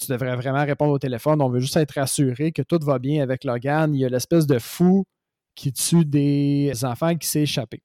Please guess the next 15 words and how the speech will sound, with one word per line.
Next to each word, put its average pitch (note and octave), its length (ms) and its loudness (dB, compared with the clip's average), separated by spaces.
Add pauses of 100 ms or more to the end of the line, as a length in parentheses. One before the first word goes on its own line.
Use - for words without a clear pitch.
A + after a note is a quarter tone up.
Et B2+ 140 -2
puis - 160 -12
là, E3 440 6
ça, E3+ 140 2
c'est G3 160 2
un E3 60 4
message E3 440 2
qui C#3 200 -4
est - 20 -4
laissé B2 300 -4
comme C#3 160 -4
sur C3+ 180 -2
la B2 140 -2
boîte C3 220 2
vocale, C#3+ 580 -2